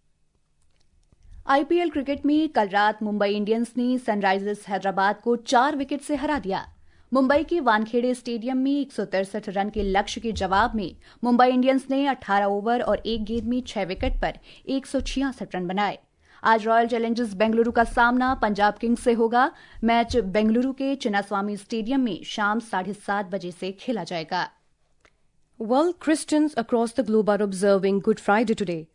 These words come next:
Speaker 2: one of the most solemn and sacred days in the Christian calendar. Marking the crucifixion and death of Jesus Christ at Cal-, Calvary, Good Friday is a day of mourning, reflection, and spiritual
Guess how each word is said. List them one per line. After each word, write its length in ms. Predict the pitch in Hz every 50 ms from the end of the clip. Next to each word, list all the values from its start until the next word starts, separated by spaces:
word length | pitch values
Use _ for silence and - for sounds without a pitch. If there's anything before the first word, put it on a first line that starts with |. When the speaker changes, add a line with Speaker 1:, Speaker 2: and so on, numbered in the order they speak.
| _ - 175
Speaker 2:
one 180 | 185 190 190
of 60 | 180
the 100 | 170 196 190
most 220 | 185 196 180 - -
solemn 300 | - 202 202 202 226 269 269 - 196 196
and 200 | 190 190 202 -
sacred 440 | - - - 226 226 - - 247 190
days 320 | - 196 185 180 180 - 214
in 80 | 220
the 80 | 247 240 -
Christian 360 | 226 208 - - - 190 180 175
calendar. 400 | - 180 165 165 165 175 165 165 151 - _ _ _ _ _ _ _ -
Marking 320 | 233 247 247 - 254 262
the 80 | 226 254
crucifixion 840 | - - 240 226 - - 220 - - 196 196 - - - 220 214 202
and 120 | 202 196 - 190
death 240 | 185 185 - - 190
of 100 | 170 156 185
Jesus 340 | 190 190 180 180 180 - -
Christ 360 | 180 175 170 175 208 214 - - - - 175 185
at 300 | 185 180 185 185 - - _
Cal-, 380 | - 208 220 214 233 214 185 - -
Calvary, 480 | 226 220 247 220 202 185 156 160 160 185 - - - - - -
Good 180 | 247 240 - -
Friday 340 | 220 208 202 190 202 196
is 120 | 202 202 180
a 80 | 208 175 202
day 40 | 185 180
of 100 | 180 - 214 214
mourning, 340 | 208 214 214 214 220 220 214 - _ _ _ _ _
reflection, 760 | 214 240 226 - - 220 196 196 - - - - 175 160 - -
and 280 | - 180 185 196 196 - -
spiritual 480 | - 208 180 175 - - 175 165 165